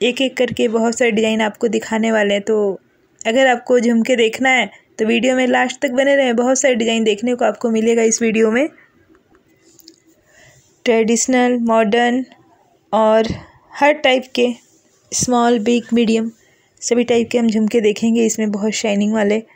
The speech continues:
अच्छी क-, अ, वर्क वाले झुमके देखेंगे हम, डिज़ाइन बहुत अच्छा रहे। ये देखिए आप, ज़्यादा से ज़्यादा डिज़ाइन लेने की पूरी कोशिश करेंगे हम अपने वीडियो में कि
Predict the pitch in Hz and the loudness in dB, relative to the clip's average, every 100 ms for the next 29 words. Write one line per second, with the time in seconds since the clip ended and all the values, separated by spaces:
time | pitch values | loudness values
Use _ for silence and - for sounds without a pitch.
0 | _ _ _ _ - - 233 220 190 196 | _ _ _ _ -10 -4 -4 0 0 0
1 | 196 202 _ - 220 214 220 214 220 214 | -2 -4 _ -2 -2 -2 -2 0 0 0
2 | 208 220 202 214 208 202 196 196 196 202 | 0 0 0 0 0 0 0 0 -2 -2
3 | 208 214 202 202 208 196 202 _ _ _ | -2 -2 -4 -4 -2 -2 -4 _ _ _
4 | _ _ _ _ _ - 202 202 - 214 | _ _ _ _ _ -6 -4 -4 -4 -4
5 | 202 196 - _ _ _ _ _ _ - | -2 -6 -10 _ _ _ _ _ _ -20
6 | _ _ _ _ _ _ _ _ _ _ | _ _ _ _ _ _ _ _ _ _
7 | _ _ _ _ - - - _ _ _ | _ _ _ _ -20 -20 -20 _ _ _
8 | _ _ _ _ - 254 254 269 254 262 | _ _ _ _ 0 2 4 2 2 2
9 | 254 247 247 247 247 240 247 247 262 269 | 2 2 0 2 0 0 -2 -2 -2 0
10 | 262 - - 240 233 233 233 233 240 233 | -2 -2 0 0 2 0 -2 -2 0 0
11 | 226 233 226 220 220 226 226 | 0 0 0 -4 -4 -4 -4